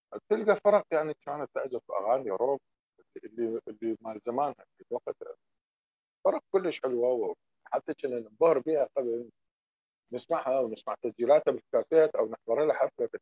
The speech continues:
النادي وهذا. وتعرف كان البلد منفتح وحركة، حركة عمران والاقتصاد قوي. هاي أحكي لك سبعينات وثمانينات، يعني أجانب شايفة البلد من يكون مستقر وفي حالة رخاء، يعني كل هاي المسائل هي أيضًا تن-،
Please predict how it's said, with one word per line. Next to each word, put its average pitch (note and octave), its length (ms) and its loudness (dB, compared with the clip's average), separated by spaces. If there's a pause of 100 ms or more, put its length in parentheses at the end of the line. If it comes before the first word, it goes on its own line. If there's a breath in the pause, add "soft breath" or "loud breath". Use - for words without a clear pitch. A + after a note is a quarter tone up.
النادي B2+ 260 -4
وهذا. A2+ 220 0
وتعرف G3 380 6 (100)
كان C#3+ 280 0 (540)
البلد C#3+ 580 6
منفتح A#2+ 880 0
وحركة، G#2+ 760 0 (180)
حركة C3 400 0
عمران A#2+ 500 0
والاقتصاد A#2+ 520 0
قوي. C3+ 260 2
هاي B2+ 140 4
أحكي - 220 -2
لك C#3 160 0
سبعينات D3+ 560 -2
وثمانينات، C3+ 680 -4
يعني A#2 380 -8 (280)
أجانب E3 460 4
شايفة D3+ 640 4 (720)
البلد F3+ 360 8
من F#3 140 2
يكون C#3+ 300 -2
مستقر A#2 420 -4
وفي A2+ 260 -2
حالة A2+ 280 2 (120)
رخاء، F#2+ 400 0
يعني G2+ 240 -4
كل E3+ 200 0
هاي E3+ 100 4
المسائل C3+ 500 0
هي B2 260 2
أيضًا A#2+ 320 2 (260)
تن-، C3 180 -2